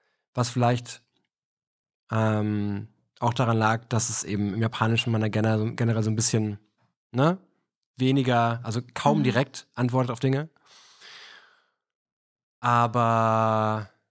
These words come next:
Speaker 1: war zumindest, ich fand's gut, dass es mit aufgenommen wurde, das Thema, dass die Frage gestellt wurde. Und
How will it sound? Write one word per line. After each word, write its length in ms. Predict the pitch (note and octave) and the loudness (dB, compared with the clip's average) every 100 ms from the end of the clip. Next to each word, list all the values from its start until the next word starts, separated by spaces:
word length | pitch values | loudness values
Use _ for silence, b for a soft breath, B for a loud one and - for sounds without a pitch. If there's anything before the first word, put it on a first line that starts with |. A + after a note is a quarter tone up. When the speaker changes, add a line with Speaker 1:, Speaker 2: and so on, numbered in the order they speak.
| _ - | _ -4
Speaker 1:
war 160 | B2+ B2+ | -2 0
zumindest, 360 | C3+ B2 - | 0 0 -2
ich 60 | - | -2
fand's 200 | C#3+ - | -2 -2
gut, 120 | C#3+ | -2
dass 140 | B2+ B2+ | -2 0
es 400 | - - - _ _ _ _ _ _ | -2 -4 -8 _ _ _ _ _ _
mit 640 | - B2 A#2+ A#2+ - - _ _ _ _ _ _ _ _ _ _ - | 0 0 0 -4 -8 -12 _ _ _ _ _ _ _ _ _ _ -6
aufgenommen 540 | A#2 B2+ A2+ G#2 G2+ | -2 0 2 2 0
wurde, 480 | G#2 G#2 G2+ G#2 - _ _ _ - | 0 0 0 -4 -8 _ _ _ -6
das 320 | G2+ - - | -4 -2 -2
Thema, 300 | - A2 G2+ | -2 0 0
dass 140 | G2 A2 | -2 -4
die 80 | |
Frage 280 | G2+ - A2 | -2 0 0
gestellt 380 | G2 - G2+ G2+ | -4 -2 -2 -2
wurde. 440 | G2+ G2 G2 G2+ - | -4 -2 -2 -4 -6
Und 640 | G#2 G2+ G2 F#2 - | -4 -2 -2 -4 -10